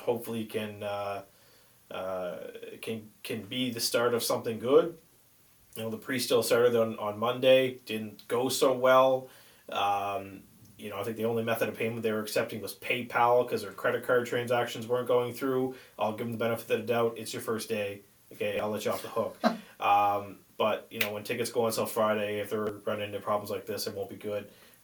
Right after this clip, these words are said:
Speaker 1: Um, so I just wanna, you know, <laughs> good luck. That's what, let's put it that way.
Speaker 2: Yeah, um, and, you know, a-, as I joked with you when we were talking about, uh, this festival after I got back from there, um,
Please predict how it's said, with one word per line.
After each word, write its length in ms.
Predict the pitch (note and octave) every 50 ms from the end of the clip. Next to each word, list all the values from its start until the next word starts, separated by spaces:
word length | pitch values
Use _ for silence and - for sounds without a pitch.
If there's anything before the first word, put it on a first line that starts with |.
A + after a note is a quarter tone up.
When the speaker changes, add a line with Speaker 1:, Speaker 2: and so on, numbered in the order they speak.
| -
Speaker 1:
Um, 380 | G#2 G#2 G2+ G2 G2 G2 F#2+ F#2+
so 180 | - A2+ G#2
I 40 | G#2 G#2+
just 100 | A2 -
wanna, 220 | A#2 A2 G#2+ G2
you 60 | G2+ A2
know, 200 | G#2 G2+ G2+ - - _ _ - - - - - - -
<laughs> 320 | - D#3 F3 D3 C#3 B2+ B2+
good 180 | B2 F#3 F#3 E3+
luck. 260 | D#3+ D3 - - - - - _ _ -
That's 260 | A#2 A#2+ C3 C#3 -
what, 180 | D3 C#3 C3+ C3
let's 140 | C#3+ C#3
put 140 | - E3 D3
it 60 | C#3
that 200 | C#3 C3 A#2+ A2
way. 160 | G#2 F#2 F#2+ F#2+ - - - - - - - - -
Speaker 2:
Yeah, 240 | A#2+ C3+ C3+ B2+ G#2+
um, 580 | A2+ B2+ C3 B2+ B2+ B2+ B2 A#2+ A#2 A2+ A2+ - -
and, 480 | - C3 B2+ B2 B2 A#2+ A2+ A2 A2+ - - -
you 100 | - C3+
know, 180 | A#2 G#2+ G#2 - - - - - - -
a-, 260 | - A#2+ A#2 - -
as 160 | A#2 A2 A2
I 120 | B2+ A#2 A2
joked 280 | - C#3 C#3 C3+ -
with 140 | A#2+ A2+ -
you 160 | A#2+ B2 B2
when 100 | A#2+ A#2
we 80 | A#2 A#2
were 60 | A2+
talking 300 | A2+ A#2 A2+ G#2+ G#2+ G#2+
about, 340 | G#2+ G#2+ G#2+ G#2 - - A2
uh, 280 | G#2 G2 G2 F#2+ G2 G2
this 180 | G2+ G#2 -
festival 340 | - G2+ F#2+ - - G2+ G2
after 280 | F#2+ F#2+ F#2 - - E2+
I 60 | F#2
got 140 | G2 F#2 F2+
back 220 | G2+ F#2+ F#2+ F#2
from 160 | - - F#2+
there, 160 | F#2 F#2+ F#2 - - - - - - - - -
um, 400 | A2 A2 G#2+ G#2 G#2 G#2+ -